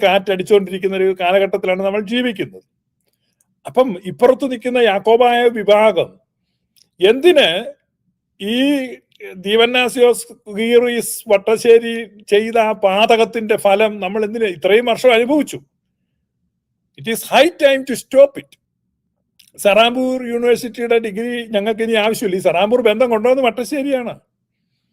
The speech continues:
അപ്പൊ അവരതിന് വലിയ തുക ഈ പി ടി ഗീവറീസ് അച്ഛനും വട്ടശ്ശേരി ദീവന്നാസിയോസും ബ്രിട്ടീഷുകാരുടെ കയ്യിൽ നിന്ന് വാങ്ങി. കേരളത്തിലെ സുറിയാനിക്കാരെ ആത്യന്തികമായി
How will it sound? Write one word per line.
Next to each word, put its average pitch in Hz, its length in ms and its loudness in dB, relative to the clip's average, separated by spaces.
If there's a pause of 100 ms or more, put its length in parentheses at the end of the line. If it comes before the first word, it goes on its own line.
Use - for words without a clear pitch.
(520)
അപ്പൊ - 140 2
അവരതിന് 233 540 0
വലിയ 208 460 0 (200)
തുക 143 580 2 (160)
ഈ 196 100 -8
പി 196 300 -8
ടി 233 120 -4
ഗീവറീസ് 208 500 -2
അച്ഛനും 185 320 -6
വട്ടശ്ശേരി 190 400 -2
ദീവന്നാസിയോസും 175 800 -4
ബ്രിട്ടീഷുകാരുടെ 180 800 0
കയ്യിൽ 170 260 -2
നിന്ന് 180 160 -4
വാങ്ങി. 175 400 2 (960)
കേരളത്തിലെ 240 540 6
സുറിയാനിക്കാരെ 214 720 2
ആത്യന്തികമായി 220 1200 -2